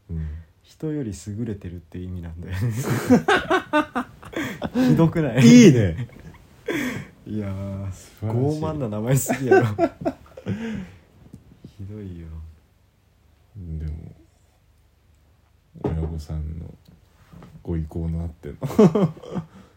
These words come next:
Speaker 1: <laughs> いいじゃない。
Speaker 2: 傲慢になってしまっ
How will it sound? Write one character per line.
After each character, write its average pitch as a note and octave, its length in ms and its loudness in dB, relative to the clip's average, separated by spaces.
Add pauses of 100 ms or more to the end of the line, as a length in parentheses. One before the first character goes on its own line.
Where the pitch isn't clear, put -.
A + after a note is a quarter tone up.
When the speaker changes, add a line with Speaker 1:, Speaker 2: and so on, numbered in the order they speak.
(1040)
Speaker 1:
<laughs> - 0 -
い E2+ 80 -6
い E2+ 40 -6
じ E2+ 60 -10
ゃ D#2+ 40 -8
な D2+ 60 -10
い。 - 40 -14 (280)
Speaker 2:
傲 F#2+ 140 -12
慢 F2+ 140 -14
に F2 120 -12
な E2+ 100 -14
っ - 20 -16
て D#2+ 100 -20
し - 100 -20 (720)
ま D4+ 80 2
っ - 20 -12